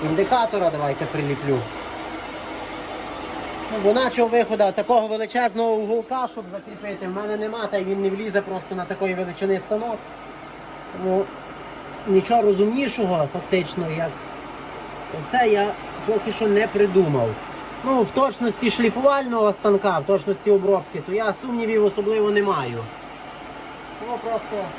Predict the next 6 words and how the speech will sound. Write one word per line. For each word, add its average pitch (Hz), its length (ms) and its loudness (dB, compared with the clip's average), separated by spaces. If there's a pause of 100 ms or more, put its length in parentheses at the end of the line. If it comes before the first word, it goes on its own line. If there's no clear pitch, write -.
(1200)
е, 156 60 -8
так 147 100 -6 (120)
здавати. 135 300 -8 (1000)
Ну, 349 60 -8 (100)
чуть 135 160 -8
далі, 143 120 -2